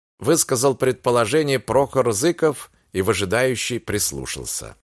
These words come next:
Взводный урядник воткнул в подкладку фуражки иглу, он зашивал прохудившиеся шаровары.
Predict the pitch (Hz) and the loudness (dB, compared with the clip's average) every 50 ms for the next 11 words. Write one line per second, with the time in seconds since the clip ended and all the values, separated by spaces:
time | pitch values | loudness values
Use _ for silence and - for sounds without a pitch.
0 | _ _ _ _ - 85 - 113 127 175 202 190 160 160 156 151 143 143 165 180 | _ _ _ _ -6 -2 -2 2 2 2 2 2 2 0 2 2 2 4 4 2
1 | 185 170 156 170 165 - - 127 117 120 123 - - - 135 151 165 170 156 - | 2 2 0 -2 -4 -4 -4 -2 0 0 0 0 -2 -4 -2 -2 0 0 -2 -4
2 | _ _ _ _ _ - - - 123 113 - - - 143 156 151 - - - 135 | _ _ _ _ _ -14 -6 -4 -4 -4 -2 0 2 2 2 2 0 -2 -4 -4
3 | - - 113 113 135 156 151 131 - - - 135 131 - _ - 110 104 90 90 | -2 0 0 2 2 2 2 0 -2 -4 -4 -6 -6 -6 _ -4 -4 -2 0 0
4 | 95 98 135 160 170 160 - _ _ _ _ _ _ - 104 120 127 107 92 110 | 0 2 2 2 2 2 -2 _ _ _ _ _ _ -4 -2 0 0 0 -2 -2
5 | 104 - 110 104 120 139 143 135 131 - _ _ _ _ - 104 107 - - 104 | -2 -2 0 2 2 4 4 2 0 -4 _ _ _ _ -6 -6 -6 -4 -6 -4
6 | 104 135 147 - - - 120 117 110 - - 113 101 - - 104 107 113 110 95 | -2 -2 -2 -2 -2 -4 -2 -2 -2 -2 -2 -4 -4 -6 -6 -4 -2 -2 0 0
7 | 85 76 64 60 62 62 | 0 0 -2 -6 -12 -16